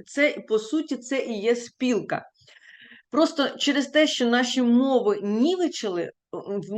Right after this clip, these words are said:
ми втратили поняття. Якщо ми повернемось до поняття слов'янського, то люди, люді — це не в нашому зараз понятті людина, це було в понятті общність. Тобто це вже те, ті,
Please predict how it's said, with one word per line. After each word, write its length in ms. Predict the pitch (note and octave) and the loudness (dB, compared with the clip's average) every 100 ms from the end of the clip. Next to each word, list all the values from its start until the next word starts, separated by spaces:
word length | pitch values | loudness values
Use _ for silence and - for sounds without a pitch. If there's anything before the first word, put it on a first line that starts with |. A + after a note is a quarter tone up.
| A3 | 2
ми 160 | D#4 | 2
втратили 680 | D4 - A3+ B3 C4+ B3 A3 | 2 2 6 6 4 -2 -4
поняття. 680 | G#3+ A#3 A3 A3 E3 - E3+ | -2 -2 0 0 0 -4 -6
Якщо 300 | G3 - D#4+ | -6 -2 -2
ми 120 | C4 | 0
повернемось 640 | B3+ B3+ B3+ G#3+ F#3+ F#3 | 0 2 2 2 -4 -6
до 160 | F#3 A#3+ | -4 -2
поняття 460 | B3+ A#3 F3+ D#3+ E3 | 0 2 0 -2 -4
слов'янського, 720 | G3+ F#3+ B3 D#4 - D#4+ D#4 | -4 -2 -2 -2 -4 -2 0
то 160 | D4+ | 2
люди, 600 | A#3+ G3+ F#3+ F3 E3 C#4+ E4+ _ _ _ _ | 2 0 -2 -4 -4 -4 -6 _ _ _ _
люді — 680 | G#3+ A#3+ D#4 C#4+ G#3+ D#3+ - - | 2 6 4 2 -2 -4 -6 -4
це 160 | A#3+ | 0
не 100 | A#3 | 0
в 40 | A#3 | 2
нашому 440 | G#3 G3+ F3+ F3+ | 0 0 -6 -6
зараз 260 | E3+ E3 D#3+ | -4 -4 -6
понятті 500 | F#3 E3+ D#3 D3 E3 | -10 -8 -8 -6 -8
людина, 420 | E3+ E3 D3+ D#3 _ - _ _ | -6 -6 -6 -8 _ -20 _ _
це 180 | D4 | 0
було 240 | C4+ C#4+ C#4 | 2 0 -4
в 120 | - | 0
понятті 580 | A3 G#3 A3 A3 - A#3+ | 2 4 4 2 0 -2
общність. 1080 | A#3+ A#3+ G#3+ - - F3+ E3+ - - - _ _ _ | 2 6 8 6 -4 -6 -8 -10 -18 -20 _ _ _
Тобто 300 | G#3+ - G#3 | -2 2 -2
це 200 | - A#3+ | 2 0
вже 320 | F#3+ G3 F#3 - | 0 -2 -4 -4
те, 400 | - B3+ E4 - - | 2 4 4 0 -12
ті, 400 | - A#3+ A#3+ - | -6 -4 -4 -8